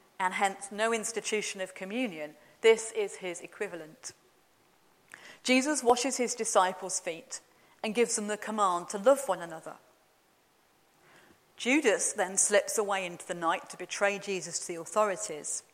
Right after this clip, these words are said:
And Peter is told that by daybreak he will have denied knowing Jesus three times. So the immediate context is at once intimate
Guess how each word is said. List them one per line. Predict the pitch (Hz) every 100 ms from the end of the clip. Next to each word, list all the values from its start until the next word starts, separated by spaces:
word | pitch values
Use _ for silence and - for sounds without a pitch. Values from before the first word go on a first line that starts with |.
| _ _ _ _ _ _ _ _ _ _ - - -
And | - 196 -
Peter | 269 294 269
is | 196 190
told | - 190 180
that | 180
by | 185 185
daybreak | 240 254 240 165 160 - - - - _
he | 226
will | 220
have | 214
denied | 214 220 269 285
knowing | 208 180 180
Jesus | 165 170 160 170 170 - _ -
three | 196 175
times. | 160 208 190 151 - - - _ _ _ _ _ _ _ _ _ _ _ _ _ - - - -
So | - 262
the | 262
immediate | 262 262 320 415 294 -
context | 196 170 - 160 - - - _ _ _
is | 220 220
at | -
once | 208 196 - 262
intimate | 302 - 180 165 - -